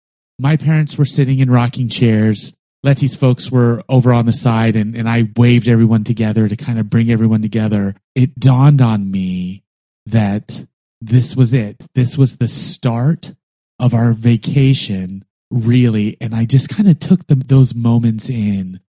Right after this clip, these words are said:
and said, "We're here. We've been looking forward to this for so long. Let's just take this in for a moment. We're here."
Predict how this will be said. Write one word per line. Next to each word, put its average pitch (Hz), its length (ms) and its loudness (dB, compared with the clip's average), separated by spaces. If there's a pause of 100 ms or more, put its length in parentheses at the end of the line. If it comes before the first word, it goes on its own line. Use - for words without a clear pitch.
(240)
and 113 180 -4
said, 113 360 -2 (240)
"We're 120 180 2
here. 185 720 0 (160)
We've 143 220 4
been 135 200 2
looking 151 340 2
forward 143 460 2
to 151 100 0
this 139 160 2
for - 180 -12
so - 460 -4
long. 143 680 4 (460)
Let's 165 220 2
just - 260 0
take 175 360 -2
this 160 220 2
in 123 160 2
for 110 180 -8
a 101 80 -10
moment. 98 420 -14
We're 123 140 2
here." 107 640 -4